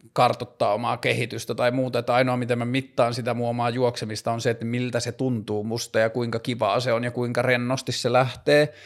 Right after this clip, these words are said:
Niin mulla ei ole mitään mukana. Että esimerkiksi tänä aamuna, kun mä olin juoksemassa, niin mulla oli shortsit, sukat, lenkkarit ja teepaita. Ja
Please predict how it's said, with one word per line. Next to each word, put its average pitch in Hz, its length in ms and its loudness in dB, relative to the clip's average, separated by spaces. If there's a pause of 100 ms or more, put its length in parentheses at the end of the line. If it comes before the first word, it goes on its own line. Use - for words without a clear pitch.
(420)
Niin 123 320 2
mulla 131 280 6
ei 131 100 6
ole 131 100 6
mitään 135 540 2
mukana. 117 500 0
Että 131 180 0
esimerkiksi 120 560 -2
tänä 120 200 2
aamuna, 120 280 -2
kun 120 100 -6
mä 120 60 0
olin 123 120 -2
juoksemassa, 120 540 -2
niin 110 80 -4
mulla 110 200 -2
oli 104 180 -4 (1000)
shortsit, - 800 4
sukat, 120 440 -2
lenkkarit 110 600 -4
ja 107 80 -8
teepaita. 131 640 4 (180)
Ja 120 280 4